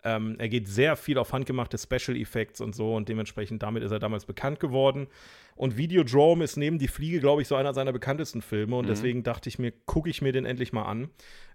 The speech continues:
Speaker 1: Ähm, in dem Film geht's darum, dass, äh, der Hauptcharakter ist Besitzer oder, ja, Leiter, C E O, wie auch immer, von einem Fernsehsender, der halt eigentlich hauptsächlich so Schmuddelkram sendet. Äh, da geht's dann eigentlich mehr so
Speaker 2: <laughs>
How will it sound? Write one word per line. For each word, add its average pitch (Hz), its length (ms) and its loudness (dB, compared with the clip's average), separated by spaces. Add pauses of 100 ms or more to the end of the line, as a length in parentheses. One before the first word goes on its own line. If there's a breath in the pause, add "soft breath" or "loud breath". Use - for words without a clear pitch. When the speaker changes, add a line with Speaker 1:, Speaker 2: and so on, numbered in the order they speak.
Speaker 1:
Ähm, 131 300 -2
in 135 60 -6
dem 135 100 -2
Film 165 240 2
geht's 156 320 0
darum, 180 480 4
dass, 156 360 0
äh, 135 300 0
der 127 140 2
Hauptcharakter 139 760 2
ist 127 320 -10
Besitzer 139 600 2
oder, 117 460 2
ja, 104 160 -6
Leiter, 120 600 0
C 117 220 -4
E 110 40 2
O, 113 240 2
wie 117 80 2
auch 104 100 2
immer, 123 220 0
von 120 180 -4
einem 110 280 -4
Fernsehsender, 156 720 -2 (580 loud breath)
der 131 200 2
halt 131 260 -2
eigentlich 113 440 -6
hauptsächlich 101 480 -4
so 95 120 -8
Schmuddelkram 92 760 -4
sendet. 90 560 -10
Äh, 101 240 -2
da 101 80 -2
geht's 104 220 -6
dann 110 160 -2
eigentlich 117 340 0
mehr 113 220 0
so 113 320 0
Speaker 2:
<laughs> - 60 -20